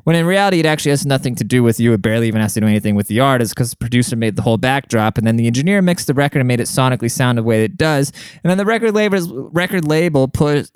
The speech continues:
chose to decide what to actually put out. So in essence, we are all nothing and everything and all, and all is equal, and everything and nothing makes sense.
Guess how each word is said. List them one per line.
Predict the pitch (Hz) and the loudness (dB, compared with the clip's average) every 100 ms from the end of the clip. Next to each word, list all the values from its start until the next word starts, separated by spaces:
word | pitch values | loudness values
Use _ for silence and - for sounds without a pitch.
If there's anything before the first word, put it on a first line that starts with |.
| _ - _ | _ -20 _
chose | - 175 165 156 | -2 0 2 0
to | - | -2
decide | 143 135 156 147 | -2 0 0 2
what | 131 - | 0 0
to | |
actually | 131 - - | -2 -2 -10
put | - 135 | 0 2
out. | 139 127 - - - - - | 2 0 -4 -20 -20 -20 -4
So | - 143 139 | 0 0 2
in | 175 | 2
essence, | 185 175 175 151 | 2 2 0 2
we | 147 | 2
are | 143 | 2
all | - 131 131 | 2 2 2
nothing | 127 123 127 123 | 2 0 0 0
and | 117 113 | 0 0
everything | 120 117 120 117 113 | 0 0 0 0 0
and | 113 - | -2 0
all, | 131 131 127 | 2 2 0
and | 113 - | -4 -2
all | 120 117 | 0 2
is | 120 - | 0 0
equal, | 156 139 143 143 175 214 151 | -4 0 0 0 -4 -14 -6
and | 135 135 - | -4 -2 -2
everything | 156 156 - 143 143 | 0 0 0 -2 0
and | 135 131 | 0 0
nothing | 127 - 131 123 | 0 0 0 2
makes | 117 - | 0 -2
sense. | - 87 - 170 - | -4 -4 -8 -12 -12